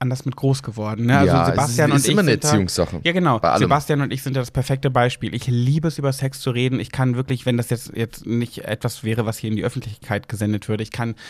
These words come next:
Speaker 1: ich würde so detailliert über
Speaker 2: Mhm.
Speaker 1: jeden Kram reden und in meinem Buch ist es teilweise auch sehr detailliert. Äh, ich liebe das, darüber zu sprechen. Sebastian aber ist da sehr zurückhaltend, weil der
Speaker 2: Das
Speaker 1: so nicht
Speaker 2: ist
Speaker 1: erzogen wurde. Der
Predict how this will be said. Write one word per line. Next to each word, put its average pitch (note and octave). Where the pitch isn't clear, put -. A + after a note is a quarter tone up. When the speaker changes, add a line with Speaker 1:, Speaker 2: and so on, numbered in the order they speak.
Speaker 1:
ich -
würde A2+
so C3
detailliert A2
über G#2+
Speaker 2:
Mhm. D#2+
Speaker 1:
jeden C3
Kram A#2+
reden G#2+
und G#2
in A2
meinem G#2+
Buch A#2+
ist -
es B2
teilweise G#2
auch G2
sehr G#2
detailliert. G2+
Äh, A2
ich C3
liebe C#3
das, G#2
darüber G#2+
zu G#2+
sprechen. A2+
Sebastian C3+
aber A2+
ist C3+
da C#3+
sehr C#3
zurückhaltend, A2+
weil A#2
der B2+
Speaker 2:
Das A#2+
Speaker 1:
so C3+
nicht C#3+
Speaker 2:
ist -
Speaker 1:
erzogen C#3+
wurde. G2
Der G#2